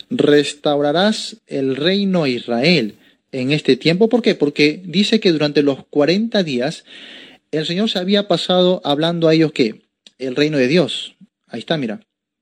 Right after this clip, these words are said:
Apareciéndoles durante cuarenta días y hablándoles acerca del reino de Dios. Muy bien. Ahora la pregunta de ellos al cabo de esos cuarenta días es, "Señor,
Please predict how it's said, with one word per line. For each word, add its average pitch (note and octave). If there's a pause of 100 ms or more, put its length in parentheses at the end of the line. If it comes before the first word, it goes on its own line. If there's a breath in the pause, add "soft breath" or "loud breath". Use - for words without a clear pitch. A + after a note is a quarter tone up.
(220)
Apareciéndoles D3+
durante B2+
cuarenta C#3+
días D#3+
y C#3+
hablándoles C#3+
acerca C#3
del A#2
reino C#3+
de A#2+
Dios. B2+
Muy C#3+
bien. G#2 (1040)
Ahora G3+
la G#3
pregunta A3
de G#3+
ellos G#3+
al D#3+
cabo G3
de F#3+
esos G3
cuarenta F#3
días D#3
es, D3 (400 loud breath)
"Señor, G3+